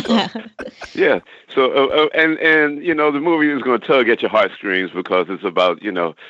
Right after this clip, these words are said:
Speaker 1: love takes many shapes, sizes, and, and degrees of moisture, it,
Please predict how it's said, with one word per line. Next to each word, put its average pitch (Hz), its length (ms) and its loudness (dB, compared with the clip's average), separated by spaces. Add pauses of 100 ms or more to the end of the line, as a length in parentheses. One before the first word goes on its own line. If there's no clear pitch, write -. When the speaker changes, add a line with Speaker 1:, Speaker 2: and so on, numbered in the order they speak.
(220)
Speaker 1:
love 127 280 2
takes 104 260 0
many 98 360 0
shapes, 92 400 -2 (280)
sizes, 92 480 2
and, 87 320 -2 (680)
and 85 580 -2
degrees 95 520 -2
of 85 160 0
moisture, 90 520 -2
it, 71 120 -6